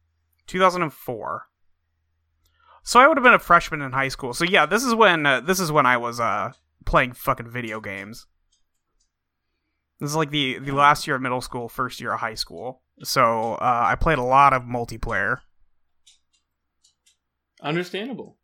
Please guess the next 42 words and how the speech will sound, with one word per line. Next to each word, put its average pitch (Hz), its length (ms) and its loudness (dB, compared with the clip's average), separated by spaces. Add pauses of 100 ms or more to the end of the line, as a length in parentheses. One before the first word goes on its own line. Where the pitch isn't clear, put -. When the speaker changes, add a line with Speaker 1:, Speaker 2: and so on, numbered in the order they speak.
(300)
Speaker 2:
I 147 100 0
remember 226 640 0
when 156 140 -8
I 170 80 -4
was 170 120 -4
in 147 80 -10
Boy 139 180 -4
Scouts, 123 500 -4 (240)
um, 107 680 -10
the 123 100 -16
people 123 640 -8 (100)
who 135 100 -12
I 117 160 -6
hung 120 200 -14
out 117 220 -6
with 107 220 -12 (920)
were, 107 380 -16
were, 123 80 -18
like, 110 200 -14
really 117 200 -8
into 107 140 -14
Halo 107 280 -12
two 113 240 -14
at 104 80 -20
the - 60 -20
time. 110 280 -14 (320)
My 131 80 -8
first 180 340 -6
time 170 220 -4
hearing 185 360 -4
that 117 360 -4 (440)
song, 104 640 -10 (880)
uh, 107 180 -12
was 117 140 -8
actually 131 320 -6
on 127 580 -8 (380)
the 135 80 -12
way 127 220 -6
to 127 240 -10
a 101 80 -10
camp 147 480 -12 (840)
tri-, - 240 -12